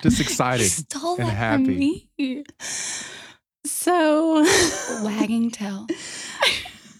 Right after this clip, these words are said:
Speaker 3: I mean, this is dating disaster. So let's
Speaker 2: Oh.
Speaker 3: just, let's just dive in.
Speaker 2: <laughs> Double stack.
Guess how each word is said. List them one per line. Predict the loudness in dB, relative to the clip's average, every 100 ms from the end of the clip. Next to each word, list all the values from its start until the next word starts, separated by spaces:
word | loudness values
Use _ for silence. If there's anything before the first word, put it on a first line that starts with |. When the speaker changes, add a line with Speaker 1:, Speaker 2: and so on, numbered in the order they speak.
| _ _ _ _ _
Speaker 3:
I | 2 6
mean, | 8 8 6 2
this | 2 4 4
is | 4
dating | 6 6 6 4
disaster. | 4 4 2 2 2
So | 2 2 4 4
let's | 4
Speaker 2:
Oh. | 4
Speaker 3:
just, | 2 -2 -4
let's | -2 0 0 0
just | 2 2 2
dive | 4 4 6 6
in. | 6 8 6 6
Speaker 2:
<laughs> |
Double | 4 2 -4
stack. | -10 0 2